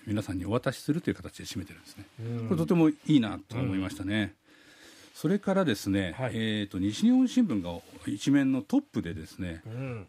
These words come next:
Speaker 1: 物言いの新しい戦前、安全保障を考えるという、
Speaker 2: はい。
Speaker 1: えー、企画のタイトル、
Speaker 2: うん。
Speaker 1: 新しい戦前という言葉を使っています。
Speaker 2: うん。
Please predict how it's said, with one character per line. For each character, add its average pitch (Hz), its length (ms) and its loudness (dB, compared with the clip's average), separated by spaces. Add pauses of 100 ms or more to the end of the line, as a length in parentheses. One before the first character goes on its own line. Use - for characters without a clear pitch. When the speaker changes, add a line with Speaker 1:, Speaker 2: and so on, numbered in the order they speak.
(100)
Speaker 1:
物 127 260 4
言 143 140 4
い 104 60 0
の 92 140 -4
新 147 200 -2
し 147 220 0
い - 20 -2
戦 101 280 -2
前、 98 160 -2 (1000)
安 120 160 0
全 135 120 0
保 120 100 -6
障 92 180 -6
を - 40 -14
考 87 80 -8 (100)
え 82 80 -6
る 73 140 -14
と - 80 -14
い 92 40 -6
う、 87 60 -10
Speaker 2:
は 117 120 -4
い。 101 160 -8
Speaker 1:
え 95 320 -6
ー、 - 20 -20
企 90 680 -4
画 120 80 -2
の 117 180 -2
タ - 160 -6
イ 104 60 -2
ト - 100 -12
ル、 - 80 -16 (280)
Speaker 2:
う 120 60 -10
ん。 117 240 -10
Speaker 1:
新 190 340 0
し 180 160 -2
い - 20 0
戦 90 260 -10
前 98 180 -12
と - 80 -16
い - 20 -12
う 101 80 -18
言 90 180 -16
葉 - 60 -20
を - 80 -20
使 - 160 -12
っ 90 40 -12 (160)
て - 180 -18 (280)
い - 60 -16
ま - 100 -14
す。 - 220 -18
Speaker 2:
う 110 40 -12
ん。 104 200 -10